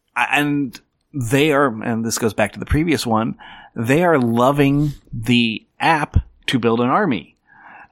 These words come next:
Um, <laughs> so I, I think this kinda goes hand in hand with the previous one, is if they make it to where they, they block the app from army building at least, um, that will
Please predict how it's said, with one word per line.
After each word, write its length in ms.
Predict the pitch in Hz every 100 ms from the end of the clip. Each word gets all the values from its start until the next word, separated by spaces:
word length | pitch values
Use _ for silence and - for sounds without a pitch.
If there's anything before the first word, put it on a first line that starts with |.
| -
Um, 380 | 117 123 123 120
<laughs> 140 | -
so 640 | - - - 143 123 131 - - - - - _ _ - - - 143 -
I, 240 | 139 117
I 40 | 139
think 560 | - 165 147 - - - 123 -
this 240 | 123 135 -
kinda 220 | 139 127
goes 180 | 123 113
hand 220 | 123 123
in 40 |
hand 140 | 110 113
with 80 |
the 60 | -
previous 420 | 139 185 160 123
one, 220 | 120 120
is 280 | 117 117 - -
if 480 | 139 135 - - - _ _ _ _ _ -
they 220 | 120 135
make 260 | 135 139 -
it 220 | 131 -
to 100 | 139
where 400 | 127 127 127 123
they, 220 | 117 117
they 420 | 110 110 110 104 - _ _ -
block 380 | 117 107 107 -
the 140 | 107
app 280 | 113 113 -
from 300 | 123 110 98 -
army 280 | 107 113
building 380 | 113 113 117 120
at 140 | 117 127
least, 560 | 123 123 117 - - -
um, 420 | 107 104 101 98 _ - - - - -
that 480 | - 120 113 123 98
will 500 | 117 113 110 107 -